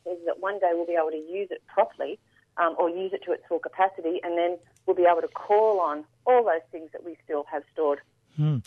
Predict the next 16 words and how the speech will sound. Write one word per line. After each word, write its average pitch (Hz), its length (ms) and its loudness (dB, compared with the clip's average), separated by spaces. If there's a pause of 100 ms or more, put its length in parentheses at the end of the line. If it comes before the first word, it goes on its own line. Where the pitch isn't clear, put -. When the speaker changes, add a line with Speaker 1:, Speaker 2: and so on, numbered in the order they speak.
(120)
Speaker 1:
in 170 80 -4
our 156 80 4
Speaker 2:
And, 180 80 4
Speaker 1:
brain 151 300 2 (280)
Speaker 2:
and 165 100 4
just, 196 120 6
Speaker 1:
somewhere. 143 140 -2 (220)
Speaker 2:
just 190 220 6
quickly, 165 320 6
one 160 260 8
tip - 260 2
for - 140 4
the 139 100 8
week. 127 320 2 (920)
Speaker 1:
Oh, 233 240 6
one 226 180 -6